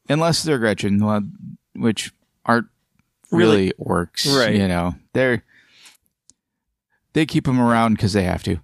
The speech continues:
Speaker 2: Right.
Speaker 1: Uh, <laughs> uh, it,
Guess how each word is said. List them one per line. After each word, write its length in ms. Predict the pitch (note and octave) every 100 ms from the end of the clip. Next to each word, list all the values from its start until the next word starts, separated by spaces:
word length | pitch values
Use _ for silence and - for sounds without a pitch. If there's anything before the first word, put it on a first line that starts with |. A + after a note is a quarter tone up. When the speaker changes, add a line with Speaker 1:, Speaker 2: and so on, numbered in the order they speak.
| _
Speaker 2:
Right. 360 | A#2+ A2+ G2+ - -
Speaker 1:
Uh, 420 | C3+ C3+ B2+ B2 - - - - - _
<laughs> 100 | - - - - _ _ _ - - - _ _ _ _ _ _ -
uh, 480 | B2+ A#2+ A#2+ A2+ - -
it, 520 | G#2 A2 - C3+ C#3+